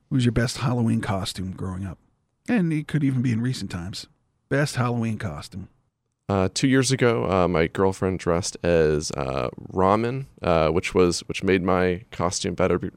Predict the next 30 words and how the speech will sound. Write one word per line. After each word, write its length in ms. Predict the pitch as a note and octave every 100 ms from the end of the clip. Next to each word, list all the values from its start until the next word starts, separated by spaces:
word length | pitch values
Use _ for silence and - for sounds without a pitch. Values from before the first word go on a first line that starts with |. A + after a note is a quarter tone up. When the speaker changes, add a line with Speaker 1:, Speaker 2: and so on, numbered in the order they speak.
| -
Speaker 2:
uh, 220 | D#2+ E2 D#2+
and 180 | E2 D2+
I 160 | F#2
was, 440 | E2 F2 E2+ D2+ -
uh, 380 | D#2 D#2 D2+ - _ _ _
hot, 360 | - A2 G#2 - -
extra 260 | B2 - G#2+
hot 220 | A#2 -
sriracha 500 | - G#2 F#2+ - F2+
with 300 | D#2+ E2 - -
extra 360 | F2 - D#2+
short 420 | - - - F2 -
shorts. 540 | - - - - - - - -
Speaker 1:
It's, 300 | - - - - - -
<laughs> 240 | - -
it, 560 | - C#3+ - C3+ B2+ -
it 140 | B2+
takes 240 | - C3+ -
two 200 | F3+ G3
sometimes, 520 | D3 C3 A#2 G#2+ -
you 80 | A#2
know? 200 | B2 E3 - _ _
It 100 | B2
takes 300 | - B2 -
two. 260 | - C#3+ - - _
Last 300 | D3+ D3 -
movie 240 | D#3 C#3
you 120 | B2 A#2
saw? 320 | - A2+ G#2 - _ _ _ _ _ _
Speaker 2:
Last, 240 | - -